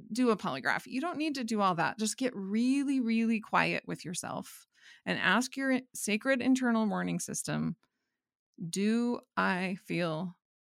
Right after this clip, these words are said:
emotionally safe, psychologically safe? Do I feel any fear inside at all?'" And it's my opinion that that is a more accurate read than asking their therapist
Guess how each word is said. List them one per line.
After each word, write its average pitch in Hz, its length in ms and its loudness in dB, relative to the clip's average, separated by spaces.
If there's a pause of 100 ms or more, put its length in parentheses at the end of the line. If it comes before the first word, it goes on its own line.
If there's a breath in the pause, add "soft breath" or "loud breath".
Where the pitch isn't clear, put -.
(120)
emotionally 185 760 4
safe, 254 500 2
psychologically 208 640 0
safe? 220 200 -4 (140)
Do 220 220 0
I 262 140 2
feel 226 540 0 (460 soft breath)
any 233 380 2
fear - 480 -6 (1120)
inside 196 580 0
at 214 140 6
all?'" 180 360 4 (840 soft breath)
And 185 260 0 (380)
it's 214 160 2
my 254 180 6
opinion 269 600 6
that 185 220 4
that 226 180 4
is 202 120 2
a 185 120 0
more 190 360 0
accurate 185 680 0
read 202 520 0 (420 soft breath)
than 190 480 2
asking 180 640 2
their 165 160 0
therapist - 640 -8